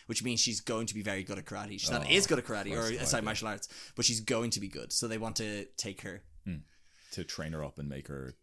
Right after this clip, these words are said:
Speaker 2: a new Electra.
Speaker 1: Yeah.
Speaker 2: But, like,
Speaker 1: 'Cause Electra was a treasure.
Speaker 2: Oh my god.
Speaker 1: And fucking Daredevil lost that treasure.
Speaker 2: <laughs> Yeah, he did. Fucking idiot Daredevil.
Speaker 1: Yeah. Did you know Ben Affleck was meant to be in this movie?
Speaker 2: Um, I guess it makes sense. He should have been.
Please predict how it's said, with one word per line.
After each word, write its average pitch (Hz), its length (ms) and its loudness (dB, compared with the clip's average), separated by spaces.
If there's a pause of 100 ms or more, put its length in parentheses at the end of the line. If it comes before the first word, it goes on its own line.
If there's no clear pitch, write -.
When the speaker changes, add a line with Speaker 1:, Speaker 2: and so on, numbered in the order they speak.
(100)
Speaker 2:
a 73 80 -6
new 73 200 -2
Electra. 64 420 -10 (120)
Speaker 1:
Yeah. 104 200 -4 (340)
Speaker 2:
But, 82 80 -2
like, 71 280 -4
Speaker 1:
'Cause 113 140 -4
Electra 104 320 -2
was 107 140 -4
a - 40 -6
treasure. - 400 -8
Speaker 2:
Oh 69 180 -8
my - 100 -14
god. - 200 -12 (280)
Speaker 1:
And 117 160 2
fucking 135 260 2
Daredevil 120 340 4
lost 123 240 4
that 107 120 2
treasure. 101 300 -2 (100)
Speaker 2:
<laughs> - 100 -12
Yeah, 123 60 -2 (160)
he 110 80 -2
did. 101 320 -2 (500)
Fucking 76 580 -8
idiot 80 360 -10
Daredevil. 95 500 -4
Speaker 1:
Yeah. - 60 -10 (140)
Did 196 100 4
you 269 60 6
know 302 100 8
Ben 233 160 8
Affleck 214 260 8
was 151 100 0
meant 151 140 2
to - 60 -6
be 170 60 -2
in 165 60 -2
this 160 120 -4
movie? 180 220 -10 (760)
Speaker 2:
Um, 104 680 4 (760)
I 110 80 -4
guess 208 220 -2
it 185 100 2
makes 104 200 2
sense. 107 240 0
He 117 160 2
should 151 220 4
have 135 140 2
been. - 160 -6